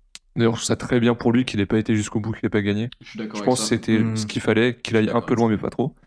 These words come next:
Speaker 1: Et, euh, après, je sais pas pourquoi, je me suis, euh, bah, je voulais me pencher sur sa musique un petit peu, et c'est tombé par hasard sur N D S M, donc sur, euh, son dernier projet.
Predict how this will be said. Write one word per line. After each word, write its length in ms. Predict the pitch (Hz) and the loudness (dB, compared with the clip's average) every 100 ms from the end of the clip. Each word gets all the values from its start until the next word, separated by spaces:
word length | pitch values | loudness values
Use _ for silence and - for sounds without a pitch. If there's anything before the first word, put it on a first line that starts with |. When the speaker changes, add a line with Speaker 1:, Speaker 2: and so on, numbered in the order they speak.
| _ | _
Speaker 1:
Et, 220 | 131 139 | 0 2
euh, 400 | 131 113 110 107 - | 4 4 4 2 2
après, 300 | 104 - 151 | 0 0 -2
je 20 | |
sais 60 | 143 | -2
pas 100 | 117 | -4
pourquoi, 340 | - - 127 | -4 -2 0
je 60 | 123 | 0
me 80 | 104 | 0
suis, 400 | - - 107 104 | -4 -4 -2 -2
euh, 480 | 101 101 101 98 98 - - | 0 -2 -2 -6 -8 -10 -2
bah, 60 | |
je 40 | 110 | 0
voulais 120 | 143 | 0
me 60 | 135 | 0
pencher 260 | 131 - | 0 0
sur 80 | 139 | -2
sa 120 | 127 | 0
musique 500 | 110 110 117 185 - _ _ | 0 0 -2 -8 -10 _ _
un 180 | - 101 | -4 -2
petit 160 | 101 - | -2 -6
peu, 200 | - 139 | -2 0
et 40 | |
c'est 140 | 135 - | 0 -2
tombé 160 | 110 | -2
par 220 | 101 110 | 0 2
hasard 260 | 107 110 135 | 2 0 -2
sur 240 | - 117 | -4 -2
N 160 | 110 110 | 0 0
D 80 | 113 | 2
S 240 | 107 - | 0 0
M, 260 | 131 131 110 | -4 -4 -6
donc 140 | 98 | -8
sur, 280 | - 107 98 | -6 -2 0
euh, 40 | 95 | -2
son 200 | - 104 | -4 -2
dernier 240 | 107 104 | 0 0
projet. 340 | - 101 113 | -2 -2 -2